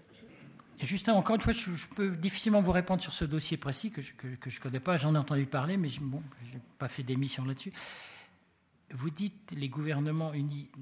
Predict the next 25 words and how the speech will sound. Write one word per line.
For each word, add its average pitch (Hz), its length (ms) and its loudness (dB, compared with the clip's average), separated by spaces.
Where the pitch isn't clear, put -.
Moi, 160 160 2
je 175 140 -4
dirais 156 340 -4
c'est - 180 -6
les 131 140 -4
gouvernements 165 680 0
qui 147 180 -10
font 131 200 -6
semblant 156 480 -2
d'être 131 320 -4
unis 175 240 0
alors 135 200 -2
qu'ils 127 160 -6
représentent 139 480 -4
des 131 120 0
nations 139 360 0
désunies. 110 680 -4
C'est - 160 -12
ça 127 260 -6
le 117 120 -6
fond, 120 240 -8
le 120 80 -8
fond 127 220 -6
du 120 120 -6
problème. - 240 -12